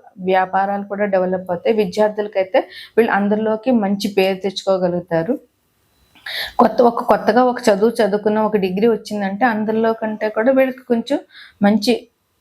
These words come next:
ఉమ్, పేరు వస్తుంది. అలాగే ఆఫీసుల్లో కూడా గుర్తిస్తారు, "వీడికి డిగ్రీ ఉంది కదా, వీడు కొంచెం వీళ్ళు ఉపయోగించుకోవాలి" అన్నట్టు అని అనుకుంటారు. అదే విద్యార్థులైతే తోటి విద్యార్థులు వీళ్ళకి మంచి గౌరవం దొరుకుతుంది,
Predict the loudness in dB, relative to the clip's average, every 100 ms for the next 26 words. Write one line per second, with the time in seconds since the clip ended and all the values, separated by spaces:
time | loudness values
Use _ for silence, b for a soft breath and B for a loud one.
0 | 0 2 4 0 -2 2 2 2 -2 -2
1 | -2 -2 -4 -10 b b 2 2 2 2
2 | 2 2 0 -2 -6 -2 0 2 2 0
3 | 0 -4 -4 -4 0 0 2 0 -2 -4
4 | -4 -2 -2 -2 -4 -4 0 0 -2 -4
5 | 0 0 -2 -2 0 0 2 2 0 0
6 | 0 0 -4 -4 -2 0 -2 -4 -6 -4
7 | -4 -2 0 2 4 2 -2 -8 -4 -4
8 | -4 B B B 4 4 4 2 2 2
9 | 0 0 0 0 0 -2 -4 0 0 0
10 | -2 0 0 0 -2 -2 -2 2 2 2
11 | 0 0 -2 -2 -6 -2 -2 -2